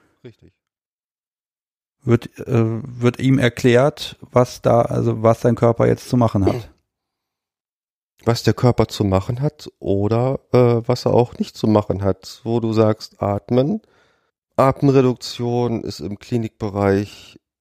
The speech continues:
Speaker 1: sehr gern genommen, mit diversen Masken, mit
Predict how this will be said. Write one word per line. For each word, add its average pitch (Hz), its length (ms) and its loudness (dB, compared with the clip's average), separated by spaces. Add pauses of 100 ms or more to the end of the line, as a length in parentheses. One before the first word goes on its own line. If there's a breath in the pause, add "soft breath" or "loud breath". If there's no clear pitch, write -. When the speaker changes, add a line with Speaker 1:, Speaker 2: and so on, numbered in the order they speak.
(420)
Speaker 1:
sehr 123 320 2
gern 104 280 2
genommen, 110 600 -2 (480)
mit - 680 -2 (320)
diversen 101 540 2
Masken, 98 960 -4 (100)
mit - 720 -2